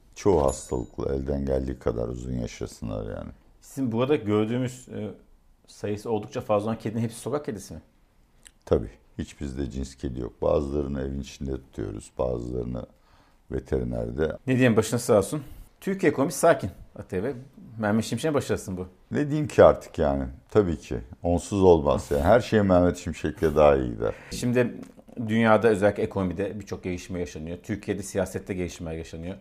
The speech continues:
Speaker 2: Yakın coğrafyamızda da birçok gelişme var. Hepsini konuşacağız. Ee, ama Türkiye ekonomisi nispeten görece daha sakin, dingin bir şekilde gidiyor.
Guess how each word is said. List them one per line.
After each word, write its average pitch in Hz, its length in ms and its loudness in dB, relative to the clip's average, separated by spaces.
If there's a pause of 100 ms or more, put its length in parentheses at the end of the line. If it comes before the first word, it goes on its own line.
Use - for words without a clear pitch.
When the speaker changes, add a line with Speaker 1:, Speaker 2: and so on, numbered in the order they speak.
(180)
Speaker 2:
Yakın 98 260 -4
coğrafyamızda 98 580 4
da 92 120 0
birçok 85 240 -12
gelişme 85 300 -8
var. 113 100 -4
Hepsini 101 280 -8
konuşacağız. 101 560 -10 (440)
Ee, 98 320 2
ama 117 200 0
Türkiye 113 360 -4
ekonomisi 98 560 -6 (100)
nispeten 123 640 -2
görece 95 500 0 (160)
daha 104 160 4
sakin, 101 480 -2
dingin 95 280 -2
bir - 60 -8
şekilde 82 300 -12
gidiyor. 98 340 -6